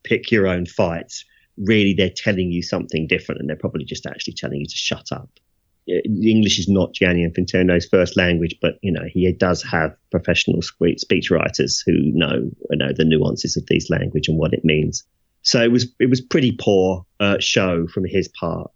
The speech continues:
and unhelpful, uh, at a moment when really what we need to be doing is, is, is, you know, as Graham has alluded to in his question, looking forward to the future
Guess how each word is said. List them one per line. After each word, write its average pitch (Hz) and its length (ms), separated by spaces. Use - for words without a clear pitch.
and 101 180
unhelpful, 95 920
uh, 90 320
at 107 120
a 104 60
moment 107 460
when 98 200
really 92 220
what 87 160
we 90 120
need 85 240
to - 60
be 92 100
doing 90 340
is, 85 220
is, 95 240
is, 127 180
you 143 100
know, 90 120
as 85 100
Graham 98 300
has 92 160
alluded 90 400
to 92 180
in 87 60
his 85 100
question, 92 480
looking 92 380
forward 92 520
to - 80
the 87 120
future 95 640